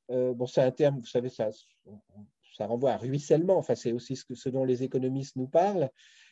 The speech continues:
Euh, mais enfin, toujours est-il qu'à propos de la socio-, à propos de la, de la distinction sociale, vous savez, ce sont ces histoires de, il y a une certaine mode, euh, qui, qui prend le dessus, et puis au bout d'un certain temps, elle est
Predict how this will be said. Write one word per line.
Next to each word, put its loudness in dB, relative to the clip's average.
Euh, 4
mais 4
enfin, 4
toujours -2
est-il 0
qu'à 4
propos 4
de 6
la 6
socio-, -2
à 4
propos -2
de -4
la, 4
de -2
la 4
distinction -6
sociale, 2
vous -4
savez, 2
ce -6
sont -8
ces -8
histoires 2
de, -2
il 4
y 8
a 8
une 4
certaine 2
mode, 8
euh, 0
qui, -8
qui -6
prend -4
le -4
dessus, -4
et -2
puis 0
au 2
bout 2
d'un 6
certain 0
temps, 2
elle 2
est 0